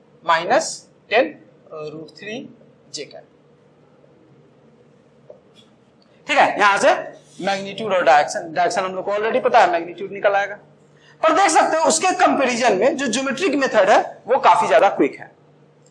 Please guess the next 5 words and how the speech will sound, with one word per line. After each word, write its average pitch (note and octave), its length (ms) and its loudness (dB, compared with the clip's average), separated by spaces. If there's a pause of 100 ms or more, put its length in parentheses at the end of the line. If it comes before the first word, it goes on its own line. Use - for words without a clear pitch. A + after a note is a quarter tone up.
(160)
बात A#3 160 4
समझ D4+ 200 2
गए? D#4+ 260 2 (2250)
ठीक - 120 -8
है, A#3+ 60 -4